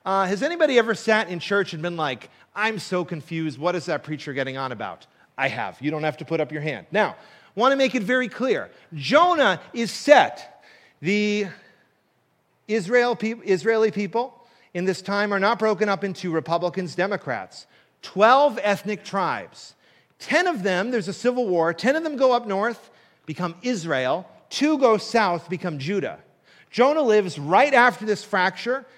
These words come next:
under this king Jeroboam, and he lives up north. And from there, God says, "Hey, go to Nineveh." Nineveh is the seat of power of Assyria,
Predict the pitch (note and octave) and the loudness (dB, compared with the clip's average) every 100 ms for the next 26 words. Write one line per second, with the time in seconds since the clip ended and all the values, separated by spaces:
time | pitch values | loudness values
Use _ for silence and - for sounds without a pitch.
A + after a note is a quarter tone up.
0 | - - F#3 F#3 F3 - - A3 A3 G3 | -12 -4 -2 0 -2 -4 -4 -2 -2 -2
1 | C3+ C#3 B3 A3 C#3+ B2+ B2 F#3 G#3+ - | -2 2 4 4 2 -2 -2 -6 -10 -20
2 | - - F#3 G3+ A3 G3 A#3 C4+ B3 A3+ | -12 -4 0 4 4 6 2 2 0 0
3 | A#3 - - _ _ G#3 A3 - B3 A#3 | -2 -8 -20 _ _ -2 -2 -2 -2 2
4 | A3+ E4 A3+ D#3+ F#3+ - - - G#3+ B3 | 4 4 4 2 -2 -10 -16 2 4 4
5 | C4+ - A#3+ A3+ - B3+ G#3 A3 - G3 | 2 2 2 2 2 2 4 2 0 -4
6 | F#3+ G#3+ D#4 G3 C3+ A#2+ D#3+ _ _ - | -2 -2 0 0 0 -6 -8 _ _ -4
7 | A3 C4 A#3 B3 G#3+ E3+ F#3 - A#3 A#3+ | 0 2 2 2 0 0 -6 -4 -2 -2
8 | G#3 - G#3+ G#3 G3 D3 C#3 - - B3 | -4 -2 0 0 0 -4 -8 -10 -8 -2
9 | A3+ D#3 C3 C#3 | 0 2 0 -2